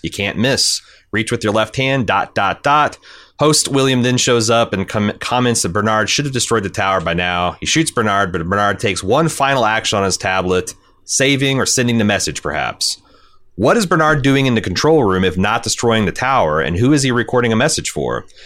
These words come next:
I think Frankie's data has a lot to do with answering this question. Is Bernard trying to scan humanity's remaining cockroaches and find resistance fighters like Frankie? Did he transmit this data somewhere, perhaps into the Sublime?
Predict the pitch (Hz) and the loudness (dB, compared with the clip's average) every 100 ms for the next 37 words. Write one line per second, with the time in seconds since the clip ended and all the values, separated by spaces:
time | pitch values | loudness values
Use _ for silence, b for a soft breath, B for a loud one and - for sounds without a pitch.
0 | B B 117 139 - 147 139 107 120 123 | B B -2 0 0 0 0 0 2 2
1 | 104 104 98 95 104 95 101 92 92 90 | 2 0 0 2 2 0 -4 -2 0 0
2 | - 90 90 87 85 - 104 95 - 67 | -2 -6 -4 -4 -4 -2 -2 -4 -4 -8
3 | - - b b b - 92 101 110 117 | -10 -16 b b b -10 -4 0 0 0
4 | 131 110 98 117 110 110 107 107 101 101 | 0 0 0 -2 0 0 0 0 -2 -4
5 | - - 92 95 101 110 98 - 110 117 | -6 -10 -4 -2 0 0 -2 -2 -2 0
6 | 127 127 - 147 156 - 82 - 107 107 | 0 0 2 0 0 -2 -4 0 0 0
7 | 95 87 110 - - - 110 113 107 104 | 0 0 -2 -2 -4 0 0 0 0 -2
8 | - 104 104 131 147 - b b b 104 | -2 -4 -2 -2 -2 -4 b b b -4
9 | 98 - 110 113 120 113 117 123 113 120 | -2 -2 0 0 0 -2 -2 0 0 0
10 | 127 120 120 135 156 95 92 92 98 104 | 0 0 2 0 -2 -2 -4 -2 -4 -2
11 | 95 90 90 95 110 139 | -2 -2 -2 0 0 -2